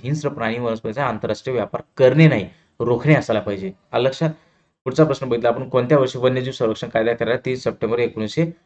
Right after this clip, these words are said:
बहात्तर साली करण्यात आला? जोड्या लावण्यामध्ये पर्यावरण संरक्षण कायदा एकोणीसशे शहाऐंशी आहे. पर्यावरण श्रेणी उत्पादनावर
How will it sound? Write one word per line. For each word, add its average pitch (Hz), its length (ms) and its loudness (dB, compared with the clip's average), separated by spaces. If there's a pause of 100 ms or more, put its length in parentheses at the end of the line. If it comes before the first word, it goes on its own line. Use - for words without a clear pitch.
(120)
बहात्तर 117 280 0
साली 110 220 -2
करण्यात 101 320 -4
आला? 113 120 -2
जोड्या 120 280 2
लावण्यामध्ये 120 300 0
पर्यावरण 113 260 2
संरक्षण 110 400 -2
कायदा 107 180 -2
एकोणीसशे 107 320 -8
शहाऐंशी 127 400 -4
आहे. 127 120 0 (400)
पर्यावरण 123 260 2
श्रेणी 117 280 -6
उत्पादनावर 113 680 2